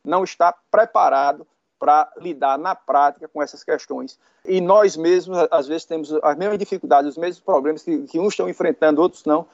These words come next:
Então, e-, esse é um desafio de um banco de peças, de um banco de dados, de um, de um grupo que se possa dividir experiências. Eu acho que isso aí realmente é importante para poder efetivamente ter o crescimento dessa área,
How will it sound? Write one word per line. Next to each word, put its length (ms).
Então, 260
e-, 120
esse 260
é 20
um 60
desafio 500
de 60
um 100
banco 260
de 80
peças, 420
de 60
um 60
banco 220
de 80
dados, 420
de 200
um, 120
de 100
um 100
grupo 440
que 80
se 120
possa 300
dividir 320
experiências. 640
Eu 100
acho 140
que 60
isso 120
aí 80
realmente 500
é 40
importante 640
para 140
poder 420
efetivamente 720
ter 160
o 80
crescimento 500
dessa 300
área, 300